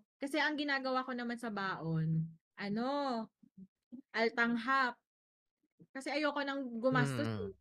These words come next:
Speaker 1: Pag naging, nung naging conscious na ako sa naging gastusin ko everyday, pag nagbaon ako, one time, big time, altanghap na. So, lahat ng kakain ko for the day, dapat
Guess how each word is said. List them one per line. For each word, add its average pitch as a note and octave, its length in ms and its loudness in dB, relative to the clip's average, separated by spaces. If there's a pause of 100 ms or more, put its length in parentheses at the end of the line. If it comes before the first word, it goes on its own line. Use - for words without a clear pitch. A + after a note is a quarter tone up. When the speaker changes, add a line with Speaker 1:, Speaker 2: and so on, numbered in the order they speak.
(240)
Speaker 1:
Pag B3 160 -6
naging, C4 260 -4
nung D4 220 -2
naging D4 320 0
conscious C4+ 480 0
na B3 160 0
ako A#3 100 -2
sa A#3+ 160 -4
naging A#3 320 0
gastusin G#3+ 560 -4
ko G#3 140 -6
everyday, F3 720 -2 (480)
pag C4 160 -4
nagbaon B3+ 500 0
ako, B3 240 -4
one G3+ 160 -2
time, G3 240 -4
big E3+ 220 -4 (160)
time, G#3+ 420 -2
altanghap F3 720 -4
na. F#3 380 -4 (240)
So, G#3+ 100 -14
lahat A#3 320 0
ng B3+ 140 -4
kakain A#3+ 680 -2
ko G3+ 300 -4
for G#3+ 180 -2
the G#3 160 -2
day, E3+ 400 2
dapat G3+ 380 -2